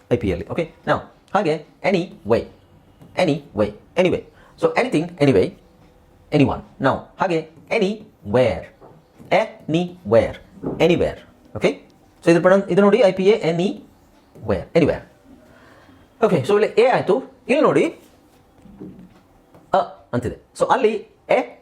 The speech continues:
anyone, anything, anyway, anywhere. But ಇಲ್ಲಿ ನೋಡಿ, ಎ ಇದೆ, but ಅ ಅಂತ ಹೇಳ್ಬೇಕು ನಾವು. ಓಕೆ, ಅದರ ಸಪರೇಟ್ ಪಾಠಗಳಿದಾವೆ. ಎ ಎಲ್ಲಿ ಹೇಳ್ಬೇಕು, ಅ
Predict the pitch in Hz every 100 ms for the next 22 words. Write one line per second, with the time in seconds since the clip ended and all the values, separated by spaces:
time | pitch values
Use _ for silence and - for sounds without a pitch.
0 | - 170 196 254 - - 185 202 240 294
1 | - _ _ - 180 202 214 277 - _
2 | _ _ 165 160 123 110 - _ _ _
3 | _ _ _ - _ _ - - 220 214
4 | 143 220 - - - - - - 453 165
5 | 240 - 147 - 151 - 95 85 - -
6 | _ _ _ _ _ _ _ _ - 117
7 | 175 - - 233 247 196 254 - - 185
8 | 131 113 151 170 196 160 151 135 -